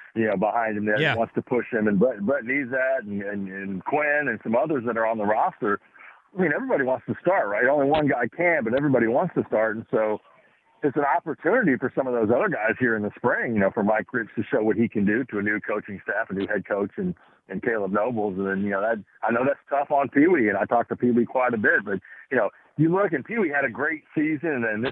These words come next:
Speaker 1: coaching staff understands what he can bring, and that they're gonna work with him, not just on the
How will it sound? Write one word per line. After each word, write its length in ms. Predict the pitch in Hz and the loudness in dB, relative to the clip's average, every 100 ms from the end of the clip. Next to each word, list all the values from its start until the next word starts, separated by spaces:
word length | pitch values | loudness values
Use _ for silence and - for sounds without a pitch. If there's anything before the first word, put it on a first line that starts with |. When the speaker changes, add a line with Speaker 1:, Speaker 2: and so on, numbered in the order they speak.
| - | -4
Speaker 1:
coaching 280 | 139 127 120 | -6 -6 -8
staff 300 | 147 131 127 | -4 -4 -2
understands 500 | 127 117 - 135 107 | -4 -4 -4 -4 -4
what 140 | 110 | 0
he 100 | 117 131 | 0 0
can 180 | 107 | 0
bring, 300 | 98 120 143 | 0 0 0
and 140 | 113 104 | -2 -2
that 60 | 107 | -2
they're 120 | 120 | -2
gonna 160 | 143 110 | -2 -2
work 260 | 123 131 113 | -2 -4 -6
with 120 | 104 | -4
him, 200 | 143 117 | -4 -2
not 200 | 131 202 | -2 -4
just 120 | 147 135 | -4 -6
on 100 | |
the 60 | 101 | -6